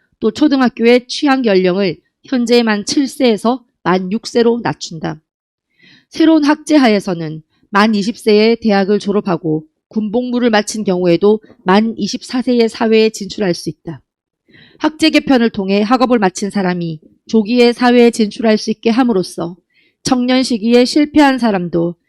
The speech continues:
다시 인생을 설계할 수 있는 재도전의 기회를 갖게 한다.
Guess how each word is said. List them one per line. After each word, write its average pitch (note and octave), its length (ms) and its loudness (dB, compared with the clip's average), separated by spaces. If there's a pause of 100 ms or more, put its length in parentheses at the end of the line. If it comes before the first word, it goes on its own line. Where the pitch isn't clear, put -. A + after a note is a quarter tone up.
(200)
다시 G#3 320 -2
인생을 A3 440 -2
설계할 B3+ 420 0
수 - 160 -6
있는 F3 320 -6 (320)
재도전의 A3 800 2
기회를 F#3+ 540 0
갖게 - 320 -8
한다. D3+ 400 -6